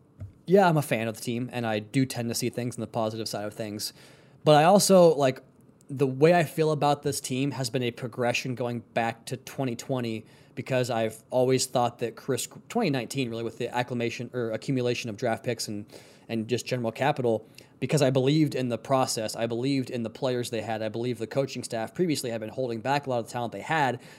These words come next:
and now you've seen that all kinda come to fruition. You've seen the current iteration of this, you know, group, uh,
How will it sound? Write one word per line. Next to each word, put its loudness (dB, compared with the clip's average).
and 0
now 2
you've 2
seen 2
that 0
all 2
kinda -6
come -10
to -10
fruition. -2
You've -4
seen -2
the -4
current -2
iteration -2
of -4
this, -4
you -4
know, -2
group, 0
uh, -2